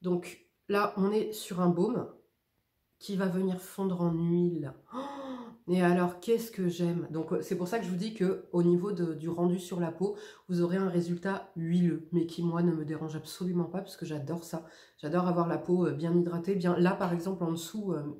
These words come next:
mes vêtements, c'est ce que j'ai mis, en fait. Et, euh, donc, même si ça peut coller un petit peu, je mets un débardeur, par exemple, un legging en, en dessous.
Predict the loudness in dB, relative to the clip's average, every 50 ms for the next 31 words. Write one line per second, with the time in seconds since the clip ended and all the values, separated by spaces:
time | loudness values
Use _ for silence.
0 | -8 -6 -4 -4 -2 -2 -2 -4 0 0 0 0 0 -4 -8 -16 -20 -20 -20 -20
1 | _ -6 -6 -6 -4 -2 -2 -2 0 0 0 2 2 0 0 0 -2 -2 -4 -2
2 | 0 2 2 2 2 0 0 -2 -2 -2 -2 -2 -2 0 0 0 0 0 0 -2
3 | -4 -6 -4 -4 -4 -2 -2 -4 -4 -2 -2 -2 0 0 0 -2 -2 -4 -6 -10
4 | -6 -4 -4 -4 -4 -6 -10 -16 -20 _ -2 2 4 4 4 4 2 2 2 2
5 | 2 0 0 0 -2 0 0 0 0 -2 -4 -6 -12 -14 _ -2 0 0 2 0
6 | 0 -2 -4 -6 -6 -2 0 2 2 2 0 -2 -2 0 0 0 0 0 -2 -6
7 | 0 2 4 4 4 2 -2 -2 -2 -2 -2